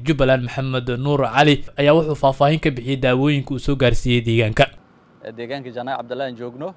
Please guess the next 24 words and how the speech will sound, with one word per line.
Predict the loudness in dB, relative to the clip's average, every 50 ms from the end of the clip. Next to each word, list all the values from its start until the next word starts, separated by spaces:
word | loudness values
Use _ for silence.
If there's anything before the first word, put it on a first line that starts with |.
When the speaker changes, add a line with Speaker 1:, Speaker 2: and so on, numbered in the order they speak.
| -16 -18 -12
Speaker 2:
oo | -10 -8 -6 -4 -4 -4 -4 -4 -4 -4 -4 -6 -6 -8 -8
aan | -10 -10 -12 -14 -16 -20 -20 _ _ _ -14
kormeer | -12 -10 -6 -4 -4 -4 -4
ugu | -6 -8 -10 -10
nimaanay, | -10 -10 -8 -8 -8 -8 -8 -10 -10 -14 -18 -20 -20
isla | -18 -16 -12
markaasna | -12 -10 -8 -6 -6 -6 -6 -8 -10 -10
aan | -10 -12 -12
ku | -14
daahfuraynay, | -8 -8 -8 -8 -8 -8 -8 -8 -8 -8 -8 -12 -12 -14 _ _ _ _ _ _ _ _ _ _ _ _ _ _ _ -14
een, | -10 -8 -6 -4 -4 -4 -4 -4 -4 -4 -6 -8 -10 -14 -18 -20 _ _ _ -20
mashruuc | -18 -16 -14 -12 -10 -10 -10 -10
daweyn | -8 -8 -6 -6 -6 -6
oo | -8 -8 -8 -8 -8
F | -10 -12
S | -12 -10 -12
R | -12 -10
B | -12 -14 -12
World | -8 -8 -8 -8 -10 -10
Bank | -12 -12 -12 -14 -20 -20 -20 _ _ _ -20 _ _ _ _ _ _ _ _ _ _ _ _ _ _ _ _ _ _ _ _ _ _ _ _ -14
oo | -12 -10 -10 -10 -10
wejigiisa | -12 -14 -14 -16 -16 -14 -14 -10
labaad | -8 -6 -4 -4 -4 -4 -6
ah | -8 -8